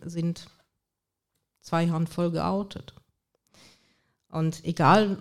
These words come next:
wie oft wir, wir kriegen ja Interviewanfragen, eben auch Anfragen zu Vorträgen und Ähnliches. Und das teilen wir dann immer mit unseren Mitgliedern. Möchte das jemand machen?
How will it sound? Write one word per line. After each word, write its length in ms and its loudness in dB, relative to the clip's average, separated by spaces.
wie 180 -8
oft 300 -6
wir, 100 0
wir 80 -2
kriegen 240 0
ja 140 4
Interviewanfragen, 1400 -2
eben 260 0
auch 240 -2
Anfragen 540 -4
zu 140 -16
Vorträgen 920 -2
und 220 -2
Ähnliches. 560 -2
Und 140 -4
das 160 -6
teilen 440 -2
wir 120 -4
dann 160 -2
immer 240 -4
mit 180 -6
unseren 400 -2
Mitgliedern. 640 0
Möchte 300 -4
das 240 -10
jemand 320 -6
machen? 580 -8